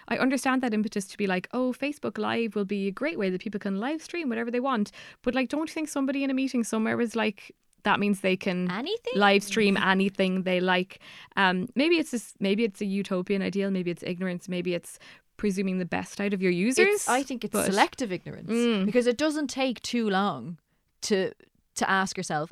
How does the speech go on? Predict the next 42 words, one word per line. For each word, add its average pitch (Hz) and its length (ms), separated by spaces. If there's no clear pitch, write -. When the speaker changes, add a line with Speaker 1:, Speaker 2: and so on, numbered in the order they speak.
Speaker 2:
"And 214 180
what 311 200
would 202 120
be 196 220
the 294 120
worst 330 400
way 147 200
someone 143 280
could 147 140
use 135 180
this 143 240
Speaker 1:
Yeah. 180 220
Speaker 2:
technology?" 147 260
to - 80
come 185 180
up 160 160
with 156 100
some 147 140
ideas. 127 440
But 202 160
no 208 220
one 208 160
wants 185 240
to - 40
go 165 140
down 151 220
that 147 140
route, 147 280
because 190 260
anything 254 340
that's 196 160
going 180 140
to 156 100
stop - 640
their 160 160
progress, 156 800
and 196 140
that's 254 160
what 240 60
that 233 120
will 202 100
do. 156 320